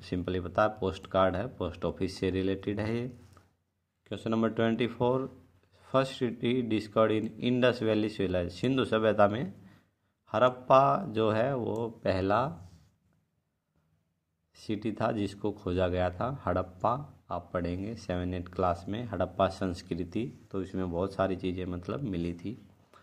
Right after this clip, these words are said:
क्वेश्चन नंबर ट्वेंटी फ़ाइव हो जाएगा प्लेटू, कोई भी माउंटेन है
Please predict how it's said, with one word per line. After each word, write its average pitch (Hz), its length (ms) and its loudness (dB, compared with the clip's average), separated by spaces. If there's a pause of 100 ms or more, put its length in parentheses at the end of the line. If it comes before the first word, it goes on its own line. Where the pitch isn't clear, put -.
(920)
क्वेश्चन 110 280 -2
नंबर 113 180 4
ट्वेंटी 107 360 -2
फ़ाइव 120 380 6 (220)
हो 98 100 0
जाएगा 92 440 -2 (640)
प्लेटू, 120 480 2
कोई 113 240 4
भी 104 140 4
माउंटेन 104 540 2
है 139 400 -4